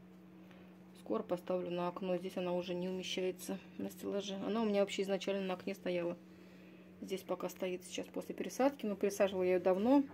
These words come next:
И до сих пор она здесь осталась. Следующее растение — это фикус пумила.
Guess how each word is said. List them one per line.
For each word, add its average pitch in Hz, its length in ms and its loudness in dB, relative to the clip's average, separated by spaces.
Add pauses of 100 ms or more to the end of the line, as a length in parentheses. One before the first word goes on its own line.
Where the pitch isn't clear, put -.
(1200)
И 202 100 0
до 185 100 -2
сих - 120 -12
пор 196 160 2
она 180 120 4
здесь 165 180 -6
осталась. 165 500 -6 (880)
Следующее 185 520 -2
растение — 220 440 2
это 180 60 0
фикус - 360 -8
пумила. 185 540 0